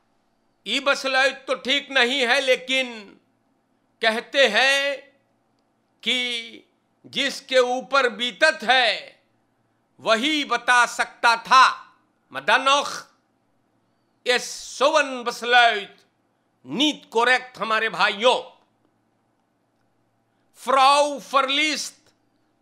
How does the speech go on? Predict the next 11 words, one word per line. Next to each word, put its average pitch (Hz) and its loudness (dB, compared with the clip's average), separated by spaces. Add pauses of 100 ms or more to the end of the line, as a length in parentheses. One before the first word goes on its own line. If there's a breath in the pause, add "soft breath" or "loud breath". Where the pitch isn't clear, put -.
(140)
कंट्रोल 269 0
ओवर 262 0
स्टूर 226 -6 (920)
of 254 2
the 202 -6 (180)
Oswestverbinding 247 -2 (880)
en 247 -4 (180)
raakt 269 2
van 269 0
de 262 2
weg। 240 4